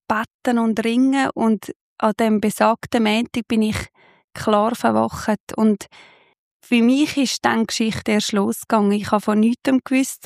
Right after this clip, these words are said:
bin verwacht und ich hatte extreme Schmerzen gehabt, von Rippli-Brüchen. Ich war verkabelt gsi komplett. Ich, äh,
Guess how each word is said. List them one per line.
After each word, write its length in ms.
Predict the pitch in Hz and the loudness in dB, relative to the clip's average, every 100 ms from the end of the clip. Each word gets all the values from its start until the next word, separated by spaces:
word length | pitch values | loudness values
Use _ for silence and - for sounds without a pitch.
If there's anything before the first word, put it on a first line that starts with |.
| - | -2
bin 160 | 226 - | -2 2
verwacht 680 | 202 202 233 - - 269 - - - | 2 2 0 -4 -4 -4 -4 -18 -6
und 480 | 220 208 208 - - _ _ _ _ _ | 0 2 0 -4 -16 _ _ _ _ _
ich 80 | - | 0
hatte 100 | 208 | 0
extreme 480 | 196 - 214 202 196 | 0 -4 0 4 2
Schmerzen 520 | 190 202 196 214 - 247 | 2 0 0 -2 -8 -4
gehabt, 220 | - 226 | -2 -2
von 120 | 220 | 0
Rippli-Brüchen. 840 | 220 - - 254 233 240 254 - - | -2 -4 -6 -4 0 -2 -2 -8 -8
Ich 140 | 214 - - - _ - - _ _ _ - | -6 -6 -10 -16 _ -20 -20 _ _ _ -4
war 100 | 214 | -2
verkabelt 760 | 202 - - 220 247 254 247 | -2 -6 -4 -2 0 -2 -4
gsi 180 | - 254 - | -2 -4 -4
komplett. 680 | - 240 262 - - 240 - _ - | -2 0 0 0 -2 -2 -6 _ -12
Ich, 360 | - 214 - - | -6 -4 -4 -2
äh, 460 | 208 202 202 202 | 0 2 2 0